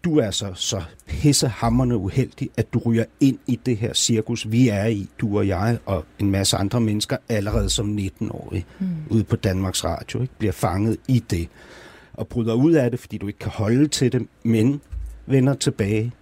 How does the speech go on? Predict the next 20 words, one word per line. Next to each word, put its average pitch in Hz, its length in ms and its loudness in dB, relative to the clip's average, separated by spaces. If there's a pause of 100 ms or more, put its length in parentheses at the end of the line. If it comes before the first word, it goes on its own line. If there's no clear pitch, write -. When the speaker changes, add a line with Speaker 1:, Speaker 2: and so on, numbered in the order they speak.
(420)
Speaker 1:
til 98 240 0
det 98 140 -2 (180)
igen, 85 380 -2 (260)
ikke? 143 180 2 (480)
Øh, 101 280 0 (500)
det, 127 240 2
som, 95 400 0 (1200)
øh, 104 220 4 (480)
kommer 113 240 0
til 143 400 0
igen 117 320 0
og 135 80 4
igen 113 440 0
at 117 100 2
blive, 101 400 0 (240)
øhm, 95 420 0 (200)
oplevelser 104 680 -2 (200)
af 95 140 0 (140)
overgreb, 98 720 -2 (1200)
øhm, 95 460 0